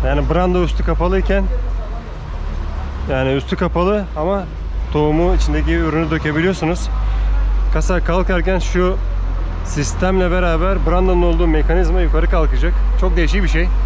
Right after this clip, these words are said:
Tam videosunu yaparım çalışmasıyla ilgili. Acayip güzel yani o konuda.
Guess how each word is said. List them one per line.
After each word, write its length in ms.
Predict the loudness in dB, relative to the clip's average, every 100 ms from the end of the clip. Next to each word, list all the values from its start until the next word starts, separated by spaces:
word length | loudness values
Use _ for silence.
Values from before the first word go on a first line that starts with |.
| 0 -2 -4 -2
Tam 160 | -2 -2
videosunu 400 | -2 -2 0 0
yaparım 320 | 0 -2 -4
çalışmasıyla 580 | -2 -4 -2 -4 -2 -2
ilgili. 300 | 0 -2 -2 -6 -8 -8 -8 -8 -8 -8 -8 -6 -6 -6 -6 -6 -4 -6 -4 -4 -6 -6 -6 -6 -4
Acayip 360 | -2 0 0 0
güzel 240 | -2 -2
yani 260 | 0 0 -2
o 120 | -2
konuda. 340 | -2 0 -2